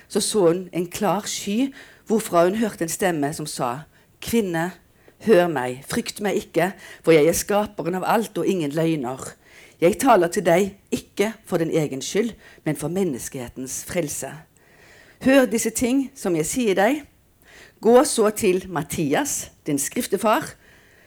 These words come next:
eh, som har evnen til å skjelne mellom den sanne og den falske ånd.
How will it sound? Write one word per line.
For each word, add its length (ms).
eh, 420
som 180
har 100
evnen 360
til 160
å 40
skjelne 360
mellom 180
den 140
sanne 320
og 80
den 200
falske 440
ånd. 300